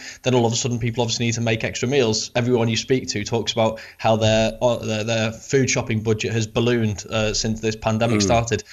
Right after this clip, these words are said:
Speaker 1: Well, if you're going into the office less, then you're obviously going to be spending more, uh, creating your food at home, so that you can see that it comes therefore at the expense of the, the shops which would exist around the office, for example. And there's gonna be many other areas as well. So yeah, Tesco seems to have done, uh, very well,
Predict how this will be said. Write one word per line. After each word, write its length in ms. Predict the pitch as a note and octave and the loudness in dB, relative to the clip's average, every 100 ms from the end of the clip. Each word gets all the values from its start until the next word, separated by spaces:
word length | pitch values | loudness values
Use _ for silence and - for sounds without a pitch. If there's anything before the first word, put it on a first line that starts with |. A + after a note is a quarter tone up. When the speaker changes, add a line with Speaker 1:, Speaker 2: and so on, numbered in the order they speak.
| - - | -18 -6
Speaker 1:
Well, 100 | C#3 | 0
if 80 | C#3+ | 2
you're 100 | C#3 | 4
going 120 | C3 | 4
into 160 | B2 - | 2 -2
the 80 | A#2+ | -2
office 280 | C3 A#2 - | -2 -2 -2
less, 220 | A#2+ B2+ | -2 -2
then 100 | A#2+ | -4
you're 140 | A#2 | -2
obviously 320 | A2+ A2+ - | -2 -4 -4
going 240 | A#2 A2+ A2+ | -2 0 0
to 80 | A2+ | -2
be 80 | |
spending 400 | A2+ - G#2+ G#2+ | -6 -2 -2 0
more, 320 | G#2+ G#2+ G#2+ - A#2 | 0 0 -2 -4 -2
uh, 200 | G#2+ G#2 | 0 0
creating 440 | - G#2 G#2 A2 | 0 0 2 0
your 100 | G#2 | -2
food 240 | - A2 G#2+ | 2 2 4
at 80 | |
home, 260 | B2 B2+ G#2+ - - - | 4 4 2 -4 -14 -6
so 180 | - A2+ | 0 4
that 80 | |
you 160 | A2+ A2+ | 4 2
can 120 | A2+ | 2
see 200 | A2 A2 | 0 2
that 120 | G#2+ | 2
it 120 | G2+ - | 0 -2
comes 200 | A2 A2 | -4 0
therefore 360 | A2 G#2+ A2 | 0 0 -4
at 80 | G2+ | -4
the 60 | G2 | -4
expense 420 | - A2 G#2+ A2 | -2 -2 -2 -4
of 240 | G#2 - | -4 -2
the, 300 | G#2+ G#2 G#2 | 0 0 0
the 140 | - G#2+ | 0 0
shops 380 | - A#2+ - | 0 0 -2
which 240 | A#2 G#2 - | -4 -4 0
would 160 | A2 | 2
exist 380 | A2 A2 A#2 - | 2 2 0 2
around 260 | A#2 A2+ A2 | 4 4 4
the 80 | A#2 | 2
office, 380 | A2+ G#2 - - - - | 2 -4 -4 -6 -8 -8
for 140 | - | 2
example. 480 | A#2 B2 A2+ A2+ A2 - - - | 2 4 0 0 -6 -10 -4 0
And 80 | |
there's 100 | D3+ | 2
gonna 140 | D3 C#3+ | 4 4
be 100 | C3 | 4
many 240 | B2 A2+ | 2 2
other 180 | A2 A2 | 0 0
areas 360 | A2 G#2+ G#2 G#2+ | -2 -2 -4 -6
as 160 | G#2 | -6
well. 280 | A#2 G#2+ - - | -2 -2 -4 -8
So 120 | - | -2
yeah, 160 | C#3 B2 | 2 2
Tesco 420 | - C#3 - C3 | 0 -4 -2 -2
seems 240 | A#2 B2+ A#2 | -2 -4 -4
to 60 | |
have 100 | A#2+ | -4
done, 320 | A#2 A#2 A2 A2+ | -2 -2 -2 -2
uh, 180 | A2+ G#2+ | -2 0
very 260 | A#2 A2 | 2 2
well, 360 | A2 C3+ C#3 | 4 4 2